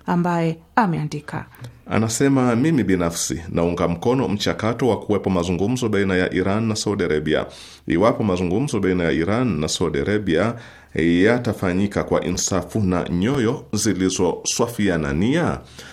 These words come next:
Speaker 2: basi sina budi ila kuyaunga mkono. Lakini yasifanyike mazungumzo, watu wakacheka na kunywa kahawa, na wakiondoka kwenda makwao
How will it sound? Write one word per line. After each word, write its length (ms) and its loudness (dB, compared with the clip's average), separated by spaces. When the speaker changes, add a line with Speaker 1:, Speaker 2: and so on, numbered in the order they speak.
Speaker 2:
basi 480 0
sina 380 0
budi 460 0
ila 220 0
kuyaunga 440 -2
mkono. 380 -2
Lakini 380 2
yasifanyike 600 0
mazungumzo, 640 0
watu 340 2
wakacheka 580 -2
na 100 -2
kunywa 300 -2
kahawa, 640 -2
na 220 0
wakiondoka 680 0
kwenda 220 -2
makwao 580 0